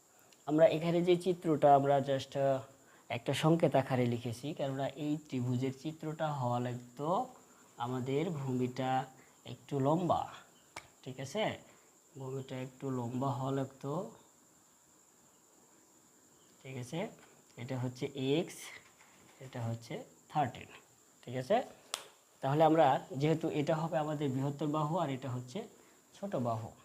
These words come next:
ঠিক আছে? যেহেতু আমাদের, আহ, এক্স এর মান ধরেছি, এক্স ধরেছি আমরা ত্রিভুজের একটি বাহুর দৈর্ঘ্য, তাহলে এক্স এর মান আমরা পেলাম কত? টুয়েলভ। আমরা লিখতে পারবো এক বাহুর দৈর্ঘ্য, অতএব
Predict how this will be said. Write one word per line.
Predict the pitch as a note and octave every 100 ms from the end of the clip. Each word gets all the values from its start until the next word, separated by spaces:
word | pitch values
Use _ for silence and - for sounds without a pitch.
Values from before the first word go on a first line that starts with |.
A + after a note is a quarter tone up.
| _ _
ঠিক | - D3
আছে? | C#3+ G#3 - - - - -
যেহেতু | C#3 E3 F3+
আমাদের, | E3+ E3+ F3
আহ, | - C#3 - D3 C#3 C#3
এক্স | E3+ -
এর | F#3 D#3
মান | D3+ C#3+
ধরেছি, | D3 C#3 C#3+ D#3
এক্স | - C3 B2+
ধরেছি | C3+ C#3 C#3+
আমরা | B2+ A#2 A#2 A#2+ - -
ত্রিভুজের | - C3+ C#3 C3+ B2
একটি | - C#3
বাহুর | A#2+ B2+ A#2+
দৈর্ঘ্য, | A#2 A#2 C3+ - - - - _
তাহলে | A#2+ C#3+
এক্স | C#3+ F#3+
এর | D#3+
মান | C3+ C#3+
আমরা | D3+ D3+ D3
পেলাম | C3 C3+ C#3
কত? | - A#3+ - - - _ - _ _ - - _ _ _ _ _ _ -
টুয়েলভ। | E3 D3 A2+ - - -
আমরা | C3 B2
লিখতে | A#2+ - B2+
পারবো | B2 C3+ - F#3+
এক | G3 D3+
বাহুর | C3 C#3 B2
দৈর্ঘ্য, | A#2+ A2+ - A#2 D3+ G#3 - _ _ - - - - A#2
অতএব | A#2+ C3+ D#3